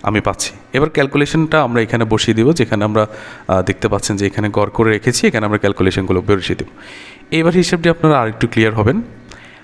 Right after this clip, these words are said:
আমরা যদি এক লক্ষ টাকা, দেখতে পাচ্ছেন, আমরা যদি এক লক্ষ টাকা তিন বছরের জন্য রাখি, আমরা প্রত্যেক মাসে মুনা-, মুনাফা উত্তোলন করতে পারবো সাতশো চুয়াল্লিশ টাকা।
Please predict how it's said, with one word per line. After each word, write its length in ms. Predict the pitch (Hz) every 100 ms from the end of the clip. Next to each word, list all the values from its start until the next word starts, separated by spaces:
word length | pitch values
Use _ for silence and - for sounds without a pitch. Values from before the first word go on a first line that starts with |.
| -
আমরা 200 | 120 135
যদি 240 | 165 180 185
এক 240 | 123 -
লক্ষ 220 | 135 -
টাকা, 240 | 139 143 131
দেখতে 240 | 113 -
পাচ্ছেন, 340 | 107 - 107
আমরা 240 | 131 110 117
যদি 200 | 131 135
এক 160 | 113
লক্ষ 200 | 127 -
টাকা 400 | 143 139 151 160 165 - - -
তিন 160 | 123 117
বছরের 320 | 123 139 135
জন্য 220 | 143 139
রাখি, 340 | 131 113 175 156
আমরা 200 | 117 113
প্রত্যেক 560 | 117 - - 143 -
মাসে 300 | 117 113 147
মুনা-, 280 | 143 117 113 113
মুনাফা 320 | 113 113 123
উত্তোলন 300 | 117 117 113
করতে 240 | 117 -
পারবো 360 | 113 110 170 226 -
সাতশো 420 | - 107 - 139
চুয়াল্লিশ 440 | - 120 110 104
টাকা। 240 | 98 -